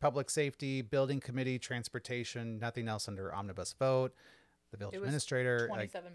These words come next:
Speaker 1: it was,
Speaker 2: minutes.
Speaker 1: yeah, really quick meeting last night. And the majority of that time, the twenty-seven minutes, we talked about, um,
Speaker 2: Utility
Speaker 1: the
Speaker 2: lines.
Speaker 1: utility lines.
Speaker 2: Yeah.
Speaker 1: Yeah. Yeah, that was it.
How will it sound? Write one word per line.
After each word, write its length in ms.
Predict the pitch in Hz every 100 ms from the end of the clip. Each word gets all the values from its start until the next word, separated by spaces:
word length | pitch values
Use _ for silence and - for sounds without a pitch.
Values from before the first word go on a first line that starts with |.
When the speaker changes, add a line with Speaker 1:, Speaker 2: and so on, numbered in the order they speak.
| 165
Speaker 1:
it 60 | 117
was, 160 | 104 -
Speaker 2:
minutes. 140 | 120 117
Speaker 1:
yeah, 240 | 123 104 85
really 340 | 107 135 147 117
quick 260 | - 117
meeting 240 | 113 107 107
last 260 | 92 85
night. 160 | 98 98
And 120 | 127
the 60 | 135
majority 400 | 127 131 127 131
of 80 | 127
that 160 | 120
time, 280 | - 123 117
the 60 | 110
twenty-seven 480 | - 113 110 123 110
minutes, 200 | 107 -
we 80 |
talked 260 | 104 101 -
about, 360 | 98 98 98 - -
um, 380 | 107 95 92 90 - _ - _
Speaker 2:
Utility 340 | 196 196 185 190
Speaker 1:
the 40 |
Speaker 2:
lines. 120 | 143
Speaker 1:
utility 400 | 120 - 120 110
lines. 340 | 98 92 92 -
Speaker 2:
Yeah. 60 | - _ _ -
Speaker 1:
Yeah. 200 | 98 92 _ _ _ _ _ - - - _ _ -
Yeah, 180 | 107 98 90 -
that 120 | 95
was 140 | 107 95
it. 180 | 113